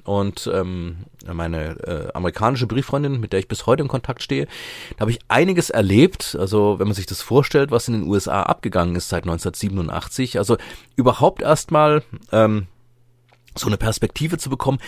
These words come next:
dann erschreckend festzustellen, ähm, dass sehr viel, wie es in den U S A abging, das ist bei uns damals vor den Zeiten des Internets ja nur abgemildert. Des Internetes? Habe ich gerade Internetes gesagt?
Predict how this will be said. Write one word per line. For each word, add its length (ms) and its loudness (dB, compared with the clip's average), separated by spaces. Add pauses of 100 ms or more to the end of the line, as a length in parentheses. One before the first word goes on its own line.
(340)
dann 400 4
erschreckend 580 -2
festzustellen, 920 2
ähm, 380 -2
dass 300 -4 (200)
sehr 380 4
viel, 460 2 (440)
wie 560 -4
es 120 2
in 60 0
den 100 2
U 120 4
S 120 4
A 160 0
abging, 480 0
das 160 -4
ist 160 -4
bei 100 2
uns 540 2
damals 520 0
vor 220 2
den 140 0
Zeiten 280 -2
des 120 -4
Internets 480 -2
ja 100 2
nur 260 4
abgemildert. 1080 0 (100)
Des 140 -12
Internetes? 560 -2
Habe 80 -4
ich 80 -10
gerade 180 -6
Internetes 520 -2
gesagt? 420 -10